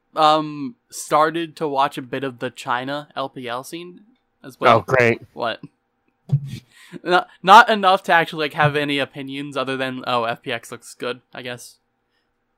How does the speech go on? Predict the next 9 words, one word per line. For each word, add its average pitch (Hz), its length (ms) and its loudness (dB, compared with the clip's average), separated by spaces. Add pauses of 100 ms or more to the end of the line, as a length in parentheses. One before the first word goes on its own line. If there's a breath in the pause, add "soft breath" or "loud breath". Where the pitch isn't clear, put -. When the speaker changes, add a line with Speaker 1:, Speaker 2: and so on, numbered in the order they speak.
Speaker 1:
But, 135 140 -2
uh, 135 60 6
Speaker 2:
Whatever 139 220 10
that 151 220 8
means. 147 440 2 (260)
Speaker 1:
uh, 151 320 4
team 185 260 -6
in 165 100 -4
China, 143 580 4